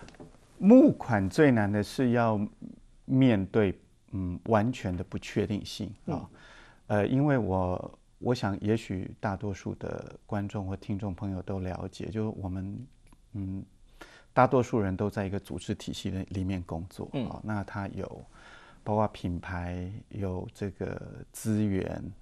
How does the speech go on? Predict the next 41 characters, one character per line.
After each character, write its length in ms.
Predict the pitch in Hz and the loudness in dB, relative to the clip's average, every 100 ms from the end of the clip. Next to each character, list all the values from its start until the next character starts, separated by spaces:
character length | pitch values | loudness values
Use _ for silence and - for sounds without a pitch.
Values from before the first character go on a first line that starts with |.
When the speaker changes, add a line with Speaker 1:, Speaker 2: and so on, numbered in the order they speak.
| - | -8
Speaker 1:
啊， 120 | 95 | -6
然 160 | 92 92 | -4 -2
后 120 | 110 | -2
有 100 | 95 | -4
一 140 | - - | -6 -4
定 160 | 113 | -2
的 80 | 98 | -2
游 200 | 92 95 | -2 -4
戏 200 | 98 107 | -4 -6
规 280 | - 101 95 | -4 -4 -4
则， 360 | - 71 67 - | -6 -10 -10 -12
有 200 | - 98 - | -8 -6 0
预 160 | 120 | 0
算 280 | 95 - 95 | 2 -2 -4
可 120 | - | -6
以 40 | 85 | -10
去 160 | - | -12
做。 280 | - 104 - - - - - - - - - - - - | -10 -8 -8 -14 -20 -20 -18 -18 -16 -20 -20 -20 -20 -6
那 360 | 147 147 135 123 - - | 4 8 8 6 -2 2
对 100 | 185 | 8
我 160 | 147 98 | 8 6
从 180 | 120 113 | 0 0
事 120 | 127 | 2
这 100 | 135 | 4
个 80 | 113 | 2
活 220 | - 107 | 4 2
动 180 | 120 104 | 2 0
来 140 | 90 | -2
讲， 240 | 95 98 - 101 - - - | -4 -8 -8 -14 -20 -20 -8
呃， 320 | 101 95 90 113 - - | -4 -4 -6 -12 -20 -2
我 180 | 110 131 | 8 10
有 220 | 156 107 | 10 6
一 140 | 95 107 | 4 0
个 380 | 117 98 - - - _ - - | 0 0 -2 -10 -20 _ -20 -20
花 320 | - 139 123 | 2 4 4
费 200 | - 110 | 4 2
的 100 | 95 | 2
预 200 | - 98 | -2 -4
算。 320 | 80 - - - - | -4 -6 -8 -8 -10
Speaker 2:
嗯 220 | 113 104 82 | -8 -6 -6
哼。 200 | 98 190 | -8 -8